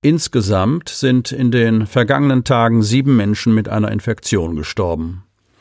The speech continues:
Die Zahl der Neuinfektionen ist um drei Fälle gestiegen. Insgesamt wurden im Landkreis damit eintausendachthundertdreizehn Infektionen bestätigt. Davon sind noch einhunderteinundsechzig Infektionen akut.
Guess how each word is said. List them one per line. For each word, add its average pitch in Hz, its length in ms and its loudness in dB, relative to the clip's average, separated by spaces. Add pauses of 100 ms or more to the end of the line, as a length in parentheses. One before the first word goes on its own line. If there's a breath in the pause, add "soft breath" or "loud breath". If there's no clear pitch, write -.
(280 soft breath)
Die 123 60 -2
Zahl 143 260 0
der 135 140 2
Neuinfektionen 139 920 0
ist - 300 -6
um 113 320 0
drei 120 260 2
Fälle 95 380 -2
gestiegen. - 680 -8 (100)
Insgesamt 123 680 0
wurden 117 260 2
im 110 120 2
Landkreis 117 560 0
damit 113 460 2 (300 soft breath)
eintausendachthundertdreizehn 113 1900 -2
Infektionen 95 680 -2
bestätigt. - 760 -10 (340 loud breath)
Davon 131 440 2 (280 loud breath)
sind 123 360 0
noch 117 180 2
einhunderteinundsechzig 117 1300 0
Infektionen 104 680 -2
akut. - 640 -8